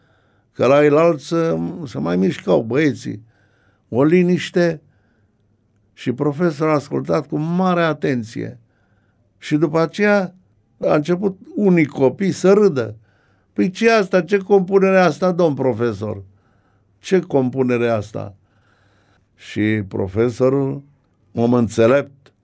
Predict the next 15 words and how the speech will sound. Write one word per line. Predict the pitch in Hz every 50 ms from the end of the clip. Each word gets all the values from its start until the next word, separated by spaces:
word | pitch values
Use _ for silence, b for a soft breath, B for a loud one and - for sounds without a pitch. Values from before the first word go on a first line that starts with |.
| _ _ _ _ _ _ _ _
a | - 104 101
spus, | 95 98 - 135 151 156 139 - - - _ _ _ _ _ _ _ _ _ _ _ _ _ _ _ _ _ _ _ _ _
"Dragii | - 104 110 120 131 139 131 127 139
mei, | 131 127 131 123 110 101 95 95 - _ _ _ _ _ _
este | - 110 127 135 127 - - 135 135 131
un | 127 123 123 123 120 117 113 104
gen | 101 101 139 165 170 151 131 123
literar | 117 110 117 110 101 - 113 110 107 123 147 151 139 120 104 92 - - _ _ _ _ _ _ _ _ _ _ _ _
care | - 110 110 113 113
se | 107 - 110
numește | 104 107 107 110 113 131 143 - - - 117 104
Predică." | 95 - - 123 135 151 156 151 135 117 117 - - - 107 104 95 95 98 - _ _ _ _ _ _ _ _ _ _ _ _ _ _ _ _ _ _
Ce | _ - - 180
a | 180
scris | 175 180 - 202 202 185 - - -